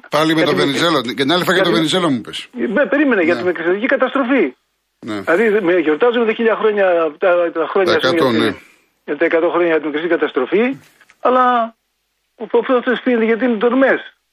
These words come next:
Speaker 2: Δεν σημαίνει τον μες, δεν χρειάζεται να πούμε περισσότερα. Και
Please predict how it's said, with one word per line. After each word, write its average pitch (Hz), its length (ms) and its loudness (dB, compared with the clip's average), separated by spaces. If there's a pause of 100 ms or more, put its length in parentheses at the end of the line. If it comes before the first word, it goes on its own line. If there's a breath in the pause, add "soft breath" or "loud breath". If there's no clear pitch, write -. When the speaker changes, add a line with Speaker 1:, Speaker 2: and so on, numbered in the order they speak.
(260)
Speaker 2:
Δεν 226 200 -2
σημαίνει 185 220 -2
τον 160 160 0
μες, 139 200 -4
δεν 196 280 0
χρειάζεται 160 420 0
να 147 160 -2
πούμε 156 160 -2
περισσότερα. 175 560 0 (1160)
Και 254 180 0